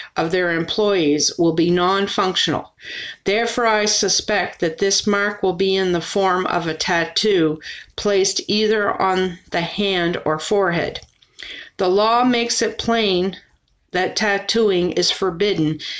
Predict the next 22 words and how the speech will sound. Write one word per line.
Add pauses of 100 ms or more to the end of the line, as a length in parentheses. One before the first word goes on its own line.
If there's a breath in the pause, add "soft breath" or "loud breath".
(340 loud breath)
in
Leviticus (180)
nineteen
twenty-eight. (1160)
"Ye
shall
not
make
any
cuttings
in
your
flesh (320 loud breath)
for
the
dead,
nor
print
any
marks
upon
you.